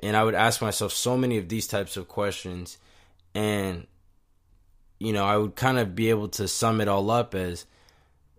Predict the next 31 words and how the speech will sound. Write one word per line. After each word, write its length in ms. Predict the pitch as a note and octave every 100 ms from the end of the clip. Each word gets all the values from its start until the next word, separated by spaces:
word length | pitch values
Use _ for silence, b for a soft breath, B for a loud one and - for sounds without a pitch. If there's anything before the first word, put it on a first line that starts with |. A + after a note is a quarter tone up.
| _ -
I 140 | G2+
was 200 | G#2+ G#2+
so 260 | - A#2 A2+
worried 360 | G#2+ G#2+ G#2+
about 260 | G2+ F#2+ E2+
what 140 | G2
other 180 | G2+ G#2
people 320 | F#2+ G2+ F#2+
might 360 | F2+ F2+ G2 -
think, 520 | - A2 G#2 - - - _ _ _ _ _ _
you 160 | F#2+ F#2+
know, 260 | F2 F2+
in 160 | - G#2
regards 400 | G2+ G2+ F#2+ -
to 100 | G2
my 200 | F2+ F2
podcast. 720 | - F2+ F2 - E2+ - - _ b b b b
What 200 | - A#2+
would 240 | B2 A#2+ G2+
other 220 | G#2+ A2
people 240 | - G#2+ G2
think 320 | - G2+ -
if 320 | G#2 F#2+ - - _ _
this 300 | F2+ A#2+ -
happened? 460 | G2 F#2 - - A2 _ _ -
What 180 | A2
would 100 | A#2+
other 160 | A2+ G#2+
people 320 | - G2+ G2
think 300 | G2 G2+ F#2+
if 240 | F#2 F2+